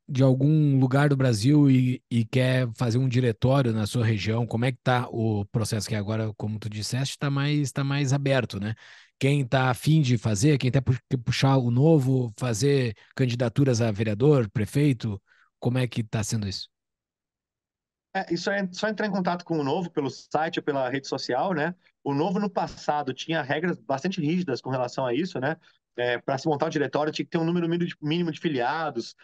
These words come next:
Speaker 2: arrecadar tantos mil reais, ter pelo menos X pessoas de nominata, aprovar em processo seletivo todo mundo,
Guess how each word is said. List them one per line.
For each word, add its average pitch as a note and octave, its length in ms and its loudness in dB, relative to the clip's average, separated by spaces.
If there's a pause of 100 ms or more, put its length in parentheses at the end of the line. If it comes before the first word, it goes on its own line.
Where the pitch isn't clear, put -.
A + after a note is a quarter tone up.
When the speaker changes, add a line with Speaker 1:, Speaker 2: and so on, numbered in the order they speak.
(140)
Speaker 2:
arrecadar D#3 460 2
tantos F3+ 300 0
mil F3 120 4
reais, C#3 640 0 (280)
ter F3 120 0
pelo F3+ 160 0
menos F3+ 240 2
X F#3 360 -2
pessoas E3+ 360 -2
de D3+ 100 -2
nominata, D3+ 760 -2 (220)
aprovar E3 580 0
em F3+ 60 2
processo F3+ 340 -2
seletivo F3 380 0
todo E3+ 240 -2
mundo, D3 400 -2